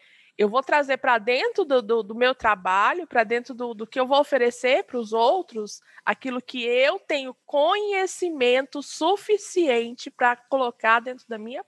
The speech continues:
prática, né? Porque aí eu vou entrar num, num, num, num ponto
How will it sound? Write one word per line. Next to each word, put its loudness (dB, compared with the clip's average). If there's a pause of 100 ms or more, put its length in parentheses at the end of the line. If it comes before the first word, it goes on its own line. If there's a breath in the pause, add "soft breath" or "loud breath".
(120)
prática, 0 (280)
né? 4
Porque -6
aí 0 (340 loud breath)
eu 0
vou 2
entrar 2
num, -2
num, -6 (320 soft breath)
num, -10
num -8
ponto 0